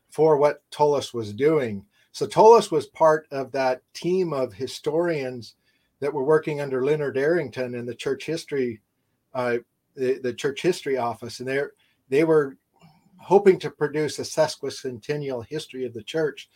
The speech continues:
that was truth-telling and broad and encompassing and international in scope. Uh,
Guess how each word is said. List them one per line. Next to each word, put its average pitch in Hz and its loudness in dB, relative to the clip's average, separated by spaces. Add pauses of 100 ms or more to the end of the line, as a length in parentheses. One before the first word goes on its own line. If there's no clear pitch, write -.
(340)
that 143 0
was 135 0 (180)
truth-telling 117 -2 (340)
and 139 -4
broad 165 8
and 147 -4 (360)
encompassing 123 -6 (520)
and 147 0
international 151 2
in 131 -6
scope. 175 2 (680)
Uh, 127 -4